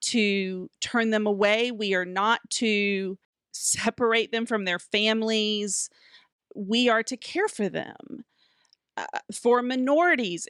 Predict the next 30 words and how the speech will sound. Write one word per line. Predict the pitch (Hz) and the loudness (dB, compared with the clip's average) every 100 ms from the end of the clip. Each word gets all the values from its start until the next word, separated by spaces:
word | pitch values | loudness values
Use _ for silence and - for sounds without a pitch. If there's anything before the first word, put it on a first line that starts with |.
| - | -2
in | 220 | 0
our | 220 214 | 0 0
country, | - 269 - 185 | -2 -2 -2 -6
for | 185 226 226 | -4 -6 -6
children | - - 359 370 240 196 170 - | -4 0 2 2 0 -2 -4 -6
in | 226 214 | -4 -2
our | 208 | -2
country | - 247 247 214 - | -2 -4 -2 -2 -2
and | 202 | -2
our | 196 196 | -2 -2
world, | 196 277 247 180 170 | 0 2 4 2 -2
for, | - - 214 208 202 202 196 - - - _ _ - - | -8 -2 2 4 4 2 -4 -14 -20 -20 _ _ -16 0
for | 254 247 | 0 2
people | - 311 330 311 | -2 0 0 0
who | 254 285 262 254 - - - | 0 0 0 -4 -10 -20 -4
have | 269 277 269 - | 0 0 -2 -6
various | 214 254 311 302 277 254 | -2 2 4 4 0 2
ways | 269 269 | 0 0
they | 240 262 | -2 -4
cannot | - 294 294 285 - | -2 0 2 0 -2
care | - 302 302 | -2 0 0
for | 294 254 | -2 -2
themselves. | 233 226 - 254 247 185 - - - - - - - - _ _ _ _ _ _ _ _ - | -2 -2 0 2 4 2 -4 -12 -8 -8 -8 -12 -20 -20 _ _ _ _ _ _ _ _ -2
Our | 254 | 0
job | 247 277 320 403 | 0 0 2 2
is | 349 - | 2 0
to | - | -4
care | - - - 254 | -6 -6 0 0
for | 214 190 | 0 -6
them. | - - | -6 -8